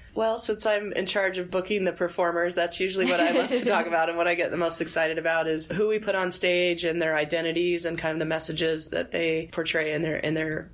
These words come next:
Speaker 1: songwriting.
Speaker 2: Cool. I'm excited to hear more about that. Before we jump into the topic, per usual, we have to talk about a few things. And the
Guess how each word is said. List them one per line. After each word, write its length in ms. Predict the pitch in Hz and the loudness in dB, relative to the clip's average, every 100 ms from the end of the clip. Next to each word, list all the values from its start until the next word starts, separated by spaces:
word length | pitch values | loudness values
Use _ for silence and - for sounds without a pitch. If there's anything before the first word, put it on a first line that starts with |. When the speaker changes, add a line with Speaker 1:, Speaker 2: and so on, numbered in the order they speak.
| - | -14
Speaker 1:
songwriting. 680 | - 190 156 165 - 87 170 - - | -6 -4 -2 -2 -4 -4 -6 -10 -16
Speaker 2:
Cool. 300 | - 214 220 | -6 -2 0
I'm 160 | - 185 | -2 -4
excited 400 | 202 220 214 208 | -4 -2 -2 -4
to 80 | 190 | -4
hear 340 | 185 180 - | -2 -2 -2
more 180 | 208 196 | -2 -2
about 260 | 190 190 - | -2 -4 -2
that. 320 | 202 - - - 226 | -2 -4 -8 -8 -6
Before 280 | 220 277 | 0 0
we 100 | 302 | 2
jump 200 | 330 320 | 0 -2
into 140 | 311 302 | -2 -4
the 100 | 294 | 0
topic, 640 | 302 285 302 302 294 - - | 2 2 2 0 -2 -14 -8
per 240 | - 254 | -2 0
usual, 760 | 247 254 285 294 320 320 330 320 | 2 0 0 0 2 2 0 0
we 120 | 247 | 0
have 160 | 240 | -2
to 100 | - | -4
talk 260 | - 226 233 | -2 -2 0
about 240 | 233 220 | -2 -2
a 40 | 220 | -2
few 200 | 220 220 | -4 -4
things. 460 | 220 226 226 220 | -2 0 -2 -2
And 260 | 233 214 | -2 0
the 80 | 208 | 0